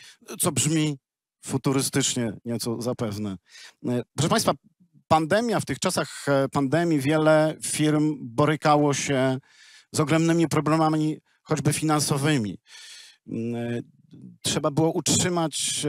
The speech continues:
pracowników, płynność finansową firm. Wiele, y,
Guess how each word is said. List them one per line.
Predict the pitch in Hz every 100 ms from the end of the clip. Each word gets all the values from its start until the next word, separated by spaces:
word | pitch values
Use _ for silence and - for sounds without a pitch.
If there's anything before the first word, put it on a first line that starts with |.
| 131
pracowników, | 147 - 143 151 147 107 98
płynność | - 156 151 147 -
finansową | 143 131 151 135 139 143 135 _ _ _ -
firm. | - 143 123 117
Wiele, | 156 160 135
y, | - _ _ - 135